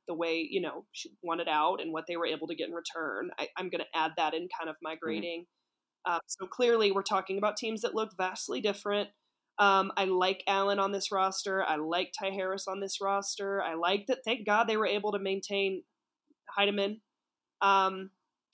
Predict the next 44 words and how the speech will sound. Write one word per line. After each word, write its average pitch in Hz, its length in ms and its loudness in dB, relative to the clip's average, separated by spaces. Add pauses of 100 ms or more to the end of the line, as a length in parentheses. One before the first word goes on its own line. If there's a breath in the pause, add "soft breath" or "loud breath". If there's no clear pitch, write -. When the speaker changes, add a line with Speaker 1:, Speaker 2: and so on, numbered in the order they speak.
(120)
Speaker 1:
so 269 340 4
I, 254 160 4 (120)
and 208 140 2
Brianna 202 320 2
Jones, 202 560 2
I 202 80 2
mean, 208 200 2
you 226 80 -2
know, 214 160 2
coring 214 400 2
her. 202 420 4
I 220 60 0
mean, 233 160 2
I 247 100 2
think 311 200 4
it's 359 160 2
been, 277 320 2
it's - 200 0
different. 302 680 2
It's - 180 -2
not 202 200 0
gonna 277 140 0
be 302 80 2
the 311 80 -2
same. 226 540 2
They're - 680 -8
gonna 214 100 2
have 220 80 -2
their 269 80 -2
challenges, 202 1040 0 (420)
but 202 400 4 (1160)
I'm 226 120 4
gonna 311 120 8
give 285 100 4
'em 277 80 6
a 240 40 2
B 254 120 -2
plus. - 460 2
I 220 60 -2
think, 240 220 -2
I 220 60 2
think 254 220 -4
that 208 140 0
they've, 214 280 0